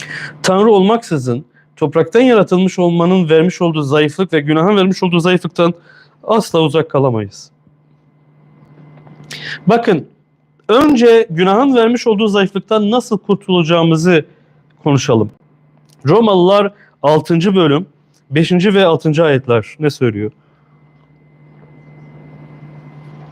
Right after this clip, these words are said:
"Eğer onunkine benzer bir ölümde onunla birleştikse, onunkine benzer bir dirilişte de onunla birleşeceğiz."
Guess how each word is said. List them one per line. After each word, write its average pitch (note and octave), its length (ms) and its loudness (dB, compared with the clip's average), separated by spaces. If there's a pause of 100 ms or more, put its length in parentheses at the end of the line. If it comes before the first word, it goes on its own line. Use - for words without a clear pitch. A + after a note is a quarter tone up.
(140)
"Eğer G3 180 4
onunkine A3 500 2
benzer A#3+ 400 2
bir A#3+ 180 -2
ölümde E3 680 0 (640)
onunla A#3+ 600 2
birleştikse, F3 1000 0 (1300)
onunkine G#3+ 520 2
benzer C4+ 440 2
bir C4 220 0
dirilişte G#3+ 720 0
de A3+ 240 4
onunla A#3 480 0
birleşeceğiz." G3 1040 -2